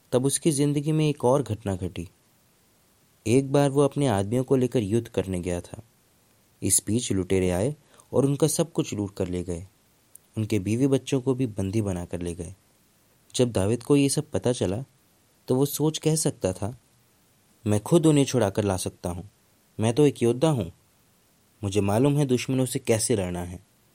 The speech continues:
लेकिन दाविद ने ऐसा नहीं किया। उसने यहोवा से सलाह ली। उसने याजक अबियातार के जरिए यहोवा से पूछा, "क्या मैं लुटेरों के उस दल का पीछा करने जाऊं?"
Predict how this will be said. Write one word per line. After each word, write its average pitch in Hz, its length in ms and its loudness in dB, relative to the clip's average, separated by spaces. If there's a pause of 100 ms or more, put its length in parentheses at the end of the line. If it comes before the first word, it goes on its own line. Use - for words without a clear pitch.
(400)
लेकिन 95 280 -2
दाविद 113 300 4
ने 143 120 2
ऐसा 123 200 -2
नहीं 104 220 -2
किया। 87 300 -6 (580)
उसने 107 220 -2
यहोवा 110 380 0
से 120 140 0
सलाह 87 300 -4
ली। 85 180 -10 (500)
उसने 101 260 -4
याजक 95 340 -2
अबियातार 98 540 -2
के 131 160 0
जरिए 127 320 -2
यहोवा 117 460 0
से 156 160 -4
पूछा, 110 460 -6 (720)
"क्या 139 100 6
मैं 156 140 2
लुटेरों 104 440 2
के 143 160 0
उस 131 120 0
दल 95 200 0
का 123 140 0
पीछा 101 360 -6
करने 113 300 -2
जाऊं?" 107 280 -4